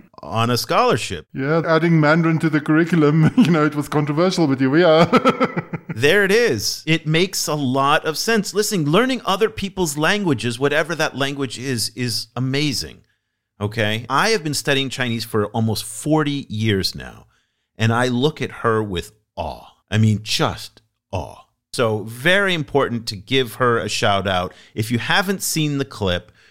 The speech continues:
Speaker 2: even if you don't speak Chinese, you gotta check this thing out. I'm gonna put it in the show notes. You can go to our Twitter feed. You can also go to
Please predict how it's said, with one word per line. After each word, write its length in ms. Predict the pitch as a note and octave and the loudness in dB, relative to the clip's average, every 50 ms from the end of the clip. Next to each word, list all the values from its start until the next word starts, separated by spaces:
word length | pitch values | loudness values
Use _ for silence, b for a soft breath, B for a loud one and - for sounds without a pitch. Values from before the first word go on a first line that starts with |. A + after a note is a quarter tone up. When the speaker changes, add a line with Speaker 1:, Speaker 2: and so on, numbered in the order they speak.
| b b b | b b b
Speaker 2:
even 300 | - D3 F3 G3+ F#3+ G3+ | 0 0 0 2 0 -2
if 140 | F3+ - - | -2 -2 -4
you 80 | C#3+ C3 | -4 -2
don't 280 | A2 B2 A#2 A#2 A2+ | 0 0 -2 -2 -2
speak 320 | - - - A2+ G#2+ G#2+ - | -6 -8 -8 -8 -8 -8 -8
Chinese, 640 | - - F#2+ F2 F2 E2 D#2+ D#2+ E2+ F2+ - - _ - | -6 -4 -2 -2 -2 -4 -6 -8 -10 -12 -12 -14 _ -6
you 160 | G2+ G2+ G2 | -4 -4 -4
gotta 440 | - _ - A#2+ A2+ A#2+ B2 B2 A#2 | -4 _ -2 0 2 2 0 -2 -4
check 300 | - - A#2+ A2 A2 - | -4 -2 -4 -2 -2 -4
this 140 | G#2+ G#2 | -6 -6
thing 280 | - - A2 G2 F#2 F2+ | -6 -4 -4 -4 -2 -2
out. 260 | F2 D#2 D#2+ - - b b b b b b b | -4 -4 -6 -8 -12 b b b b b b b
I'm 120 | b A#2 A2+ | b 0 2
gonna 120 | A2+ A2+ | 2 0
put 180 | A2 A2 F3 F#3 | -2 -2 0 -2
it 60 | F#3+ | 0
in 60 | D#3+ | 0
the 60 | D#3 | -2
show 280 | C#3 - - C#3+ C3 A#2+ | -4 -4 -2 -2 0 0
notes. 300 | A#2 A#2 A#2+ A#2 A#2 - | 0 0 -2 -2 -4 -8
You 80 | B2 A2+ | -10 -10
can 120 | - A2+ | -6 -2
go 160 | G#2+ C#3 D#3+ | 0 2 2
to 100 | F3 F3 | 2 2
our 100 | D#3+ C#3+ | 0 -2
Twitter 340 | - - - C#3 B2+ A#2+ A#2 | -2 -4 -4 -4 -4 -4 -6
feed. 340 | - - - A#2 A2 G#2+ G2+ | -8 -6 -6 -4 -4 -4 -6
You 60 | A2+ | -6
can 140 | A2 A#2+ A2+ | -6 -2 -2
also 280 | A#2 B2+ - - C#3+ | -2 -2 -2 -4 -6
go 280 | B2 A2+ B2 A#2 A#2 A#2 | -4 0 0 0 0 0
to 520 | A#2 - - B2 A#2 G#2+ G2+ G2+ G2 G2 | -4 -8 -6 -4 -4 -2 -4 -4 -6 -8